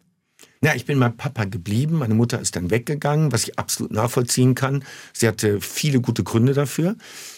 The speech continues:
Meine Mutter hat immer auf die Regeln geachtet, ne? Also ha-, gekämmte Haare, vernünftig angezogen, Hausaufgaben gemacht, Hausaufgaben kontrolliert,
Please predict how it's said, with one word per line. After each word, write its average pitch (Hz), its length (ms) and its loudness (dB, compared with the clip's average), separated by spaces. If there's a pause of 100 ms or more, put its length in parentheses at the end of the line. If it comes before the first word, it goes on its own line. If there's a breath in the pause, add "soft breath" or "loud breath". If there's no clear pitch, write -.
Meine 139 240 2
Mutter 165 480 4
hat 127 180 -2
immer 131 260 2
auf 117 100 -2
die 110 120 -4
Regeln 120 380 4
geachtet, - 600 -10
ne? 214 300 0
Also 101 280 -2
ha-, - 260 -12 (100)
gekämmte 113 540 2
Haare, 123 500 4 (280 loud breath)
vernünftig 127 680 4
angezogen, 127 840 4 (200 loud breath)
Hausaufgaben 123 800 4
gemacht, 120 480 4
Hausaufgaben 113 640 2
kontrolliert, 123 720 4